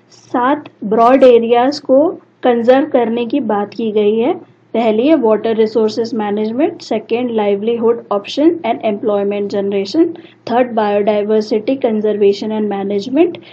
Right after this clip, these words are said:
स्किल डेवलपमेंट, capacity building, infrastructure development, physical connectivity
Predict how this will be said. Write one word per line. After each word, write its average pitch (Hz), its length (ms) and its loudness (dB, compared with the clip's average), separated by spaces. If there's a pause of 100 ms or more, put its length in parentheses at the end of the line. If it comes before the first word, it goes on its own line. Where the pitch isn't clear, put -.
(280)
स्किल 311 360 4
डेवलपमेंट, 240 720 -2
capacity 202 640 -2 (100)
building, 190 280 -4 (200)
infrastructure 233 720 -4 (100)
development, 247 640 -2 (320)
physical 285 580 2
connectivity 220 720 0